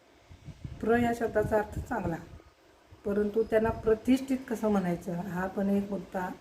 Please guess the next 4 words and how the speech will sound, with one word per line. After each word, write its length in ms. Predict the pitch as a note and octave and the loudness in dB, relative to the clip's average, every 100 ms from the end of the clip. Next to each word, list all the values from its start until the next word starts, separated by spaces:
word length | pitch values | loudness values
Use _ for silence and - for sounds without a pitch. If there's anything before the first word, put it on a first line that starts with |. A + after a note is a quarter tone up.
| - - - | -20 -20 -14
होता. 360 | F#3 F3 F3+ - - - - - - - - - - - - - - | -8 -8 -4 -6 -6 -14 -20 -20 -20 -20 -20 -20 -20 -20 -20 -20 -6
तर 140 | B3+ C4 - | -4 -4 -4
या 300 | A3+ B3 B3+ | 0 6 6
मुलीला 600 | C4+ C4 A#3+ A#3 A3+ A#3+ | 6 6 4 4 4 4